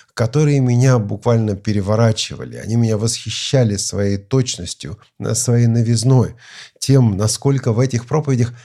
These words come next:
открывается глубина Божьего Слова. Ну, то есть, я просто слушал и понимал,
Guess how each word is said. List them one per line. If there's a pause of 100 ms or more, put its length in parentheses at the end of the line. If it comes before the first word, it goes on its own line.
(100)
открывается
глубина
Божьего
Слова. (540)
Ну,
то
есть,
я
просто
слушал
и
понимал,